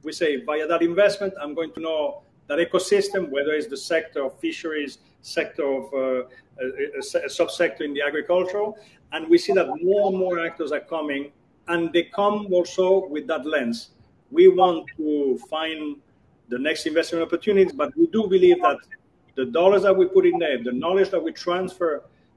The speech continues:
uh, through our work also is generating jobs, is empowering people, is contributing to the tax systems, et cetera, et cetera, et cetera,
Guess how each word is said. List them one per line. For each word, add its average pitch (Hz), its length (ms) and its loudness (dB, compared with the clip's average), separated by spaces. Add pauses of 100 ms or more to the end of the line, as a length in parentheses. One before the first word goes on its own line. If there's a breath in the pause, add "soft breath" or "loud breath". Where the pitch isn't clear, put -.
uh, 117 60 -12
through 151 260 -4
our 143 160 4
work 214 460 2 (120)
also 180 680 0
is 123 100 -8
generating 143 480 -4
jobs, 170 500 -2 (340 soft breath)
is 135 160 -6
empowering 160 600 0
people, 180 420 4
is 135 160 -4
contributing 139 560 -6
to 131 120 -4
the 123 120 -8
tax 156 340 -4
systems, 160 540 -4
et 131 100 -8
cetera, 165 360 0
et 143 80 -6
cetera, - 280 -4
et 117 60 -6
cetera, 185 400 -2